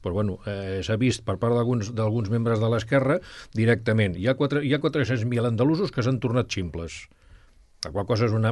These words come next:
és una barbaritat que n-, no, no val la pena ni, ni analitzar-la. Però és que jo encara no n'he vist a, a ningú que hagi dit: "Home,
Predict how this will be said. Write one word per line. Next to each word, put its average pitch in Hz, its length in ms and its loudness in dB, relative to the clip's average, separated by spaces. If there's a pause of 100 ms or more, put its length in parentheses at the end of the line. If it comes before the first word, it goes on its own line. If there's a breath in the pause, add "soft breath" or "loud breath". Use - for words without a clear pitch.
és 104 80 0
una 110 160 0
barbaritat 104 720 2
que - 160 -2
n-, 101 300 -2 (200)
no, 110 200 2
no 110 100 2
val 117 100 4
la 110 80 4
pena 120 160 0
ni, 107 380 0 (380 loud breath)
ni 113 100 2
analitzar-la. 90 640 0 (640 soft breath)
Però 107 160 2
és 104 80 0
que 135 80 4
jo 139 100 8
encara 147 320 6
no 127 140 4
n'he 127 100 4
vist 120 300 2
a, - 20 2
a 110 300 2
ningú 110 480 6
que 120 80 0
hagi 110 160 0
dit: 110 160 0
"Home, 110 160 0